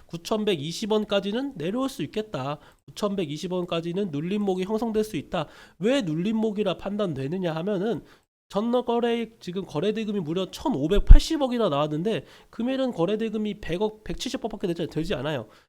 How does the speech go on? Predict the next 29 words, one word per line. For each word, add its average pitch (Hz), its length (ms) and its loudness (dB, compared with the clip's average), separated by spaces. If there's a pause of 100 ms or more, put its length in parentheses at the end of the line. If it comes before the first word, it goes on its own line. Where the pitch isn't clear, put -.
(120)
거래 208 280 0
대금을 208 440 2
동반하지 202 640 2
않은 214 360 -2
조정, 143 400 2 (520)
거래 196 260 0
대금이 214 340 2
동반되지 214 680 -2
않은 247 400 2
눌림이 185 420 0
나와주고 160 440 -4
있다는 165 360 -2
점에서 143 480 -2 (200)
이 175 100 -8
종목은 262 480 -2
한 254 260 -8
번 269 140 0
더 196 100 -4
치고 247 260 -8
갈 233 140 -2
수 226 80 -10
있는 185 160 -4
힘이 254 180 -6
있어요. 135 340 -6 (340)
물론 190 520 0
만약에 139 580 -2 (720)
자, 127 180 -10 (300)
이때 220 260 0
보시다시피 165 800 -4